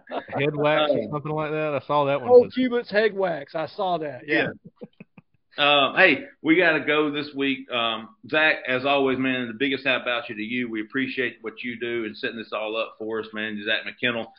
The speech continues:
Speaker 2: um, if you're not listening to his show, he does a great job on some of these G five schools, and, uh, uh, they got a show. Zach, come on here and jump in here real quick.
Speaker 3: Yep.
Speaker 2: What do you have? Uh, I think you've got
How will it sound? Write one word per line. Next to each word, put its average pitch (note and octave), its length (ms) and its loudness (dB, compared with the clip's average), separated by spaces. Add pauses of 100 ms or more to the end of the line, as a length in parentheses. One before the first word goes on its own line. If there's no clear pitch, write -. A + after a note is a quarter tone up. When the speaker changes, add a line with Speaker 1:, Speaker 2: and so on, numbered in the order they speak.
(220)
Speaker 2:
um, G2+ 460 -4 (280)
if - 60 -16
you're A#2+ 80 -4
not A#2 160 -2
listening A#2 280 -6
to A#2 60 -2
his A2+ 120 -2
show, A#2 260 0
he A#2 100 -2
does A2 220 -4
a - 20 -12
great A2 340 -2
job A2 320 0
on G2 120 -12
some A2+ 180 -10
of G#2 60 -4
these G2 260 -6
G A2 260 -8
five A#2 260 0 (120)
schools, A2+ 500 -4
and, F2+ 160 -14
uh, F2 180 -8 (460)
uh, G2 140 -2
they G#2+ 100 -2
got G#2 120 0
a G2 40 -2
show. A#2 240 0
Zach, B2+ 300 2
come D3 120 -2
on C#3 120 0
here C#3+ 80 2
and B2 100 0
jump C3+ 200 2
in B2 80 0
here A#2+ 140 -4
real A2+ 100 -2
quick. A2 300 -2 (380)
Speaker 3:
Yep. E3+ 140 -14 (380)
Speaker 2:
What C3+ 180 0
do C3+ 80 0
you C#3 80 2
have? C3+ 400 2
Uh, A2+ 320 0
I A2 60 -8
think C3+ 160 -8
you've A#2+ 100 -10
got A#2+ 200 -2